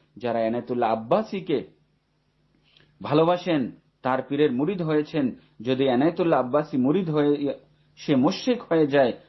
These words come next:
আমাদের কোরআন এবং সুন্নাতের দলিলের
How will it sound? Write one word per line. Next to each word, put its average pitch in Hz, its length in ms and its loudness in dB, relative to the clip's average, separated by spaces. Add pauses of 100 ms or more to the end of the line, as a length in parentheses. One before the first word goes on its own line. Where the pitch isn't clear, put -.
(120)
আমাদের 127 540 2
কোরআন 127 440 -6
এবং 123 220 -4
সুন্নাতের 135 680 0
দলিলের 156 640 0